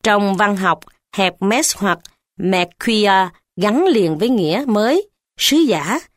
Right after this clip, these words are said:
người báo tin, truyền tin, liên lạc, người truyền lệnh, có khi mang một nghĩa xấu. Tên tay say đắc lực, kẻ thừa hành mẫn cán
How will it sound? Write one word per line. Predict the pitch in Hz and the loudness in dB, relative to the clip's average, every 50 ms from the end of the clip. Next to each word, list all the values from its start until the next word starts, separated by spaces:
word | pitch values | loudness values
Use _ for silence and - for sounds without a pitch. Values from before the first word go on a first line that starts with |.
| _ _ _ _ - | _ _ _ _ -4
người | 202 196 190 180 | 0 0 2 2
báo | 175 220 285 | 2 0 -2
tin, | - - 254 233 254 240 - _ _ _ _ - | 0 0 0 0 0 -2 -4 _ _ _ _ -2
truyền | 202 190 175 165 160 165 | 0 2 2 2 0 -2
tin, | - - 226 226 240 240 214 _ _ _ - - | -4 -2 0 0 0 0 -4 _ _ _ -8 -4
liên | 185 190 202 208 208 202 | -2 0 0 2 2 0
lạc, | 185 170 165 156 156 - - - _ - | 0 -2 -2 -4 -6 -8 -12 -14 _ -2
người | 185 190 185 185 175 | 0 2 2 2 2
truyền | - 190 175 170 165 | 2 0 0 0 0
lệnh, | 160 156 156 165 185 - - - - | 0 -2 -2 -4 -6 -8 -12 -12 -6
có | - 262 | -6 -6
khi | 254 - 233 220 196 190 | -4 -2 -2 0 0 0
mang | 185 180 175 170 175 165 | 0 0 0 -2 -2 -2
một | 147 - - | -4 -4 -4
nghĩa | 165 160 147 147 185 | -4 -2 -2 -2 -2
xấu. | 208 - - - 214 214 220 247 294 349 403 403 _ _ _ _ _ _ _ _ _ _ _ _ _ | -2 -2 -4 -4 -4 -4 -2 0 0 0 0 -2 _ _ _ _ _ _ _ _ _ _ _ _ _
Tên | - 214 214 208 202 196 185 175 | 0 0 2 2 2 0 -2 -2
tay | - 226 233 269 277 269 269 | -2 -2 0 0 2 0 0
say | 254 - - 240 233 233 233 | 0 0 -2 -2 -2 -2 -2
đắc | 202 214 - - - | -2 -4 -6 -4 -2
lực, | 202 170 147 - _ _ _ _ _ _ _ _ _ _ _ _ _ _ _ | -2 -2 -2 -6 _ _ _ _ _ _ _ _ _ _ _ _ _ _ _
kẻ | - 185 190 214 269 - | -2 0 0 0 0 -2
thừa | - 214 220 196 190 185 180 170 170 165 | -2 0 0 2 2 2 2 0 0 0
hành | 185 180 170 160 156 | -2 -2 0 0 -2
mẫn | 156 156 147 156 202 254 | -2 -2 -2 -2 -2 -4
cán | - - 220 214 208 226 262 311 | -4 -4 -4 -2 -2 -2 -2 -2